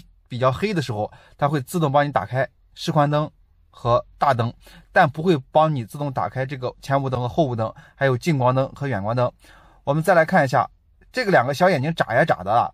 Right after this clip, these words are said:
就叫示宽灯。当我们打开示宽灯的时候啊，这上面会有显示的，哎，这就是示宽灯的标志。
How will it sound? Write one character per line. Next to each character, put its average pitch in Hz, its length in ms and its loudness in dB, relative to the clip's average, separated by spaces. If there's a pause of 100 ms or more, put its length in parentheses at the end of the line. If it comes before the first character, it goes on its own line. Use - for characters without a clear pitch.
(140)
就 - 80 -18
叫 135 140 0
示 - 220 -8
宽 160 200 2
灯。 156 200 2 (400)
当 214 180 6
我 190 60 2
们 175 100 -4
打 113 140 -2
开 156 100 0
示 170 160 -6
宽 160 160 0
灯 175 80 0
的 156 80 -2
时 123 80 -10
候 120 60 0
啊， 113 160 2 (120)
这 165 140 -6
上 139 140 -2
面 123 160 -4 (100)
会 139 100 -8
有 139 80 -6
显 127 240 -10
示 131 160 -10
的， 160 160 -2 (260)
哎， 101 140 -4
这 127 140 -12
就 127 100 -8
是 120 80 -10
示 - 140 -8
宽 123 180 -2
灯 139 80 -2
的 131 80 -4
标 113 160 -2
志。 110 220 -8